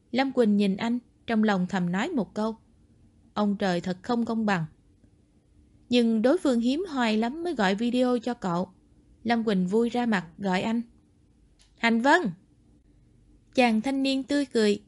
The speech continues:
mắt như vầng trăng khuyết, ánh sáng trong mắt như muốn tràn ra ngoài vậy. "Anh gọi video?" Nghe thấy giọng nói kinh hỉ của đối phương, anh thản nhiên, "Ừm" một tiếng. "Anh nhớ tôi không?"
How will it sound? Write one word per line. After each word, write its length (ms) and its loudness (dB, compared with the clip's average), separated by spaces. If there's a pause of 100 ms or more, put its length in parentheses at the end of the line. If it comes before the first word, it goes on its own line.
(120)
mắt 240 -6
như 180 0
vầng 280 0
trăng 240 -2
khuyết, 320 -2 (340)
ánh 160 -2
sáng 360 -4
trong 200 0
mắt 240 -4
như 160 2
muốn 220 0
tràn 280 -2
ra 100 -4
ngoài 280 -4
vậy. 220 -6 (1120)
"Anh 240 -2
gọi 220 4
video?" 600 2 (1120)
Nghe 180 2
thấy 320 -2
giọng 200 2
nói 120 0
kinh 240 -2
hỉ 240 2
của 140 -4
đối 160 0
phương, 300 -2 (340)
anh 160 0
thản 280 -2
nhiên, 320 0 (100)
"Ừm" 300 4
một 180 -2
tiếng. 200 -2 (1000)
"Anh 200 2
nhớ 260 4
tôi 120 2
không?" 380 0